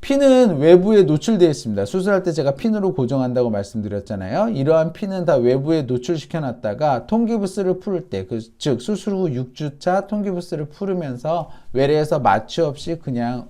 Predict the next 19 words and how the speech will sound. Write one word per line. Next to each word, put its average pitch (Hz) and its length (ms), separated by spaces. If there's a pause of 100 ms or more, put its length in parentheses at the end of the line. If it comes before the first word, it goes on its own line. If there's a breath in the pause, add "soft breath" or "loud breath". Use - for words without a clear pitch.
어, 113 260
핀은 165 300
제거할 123 400
수 123 140
있습니다. 87 560 (840 soft breath)
환자의 220 460
회복을 233 460
확인을 214 380
해보면 165 520
수술 214 320
전에 180 340
분쇄골절 156 680
되었던 131 420
것이 120 540
수술 175 340
직후 131 480
일단은 139 640
각변형 139 800
없이 95 520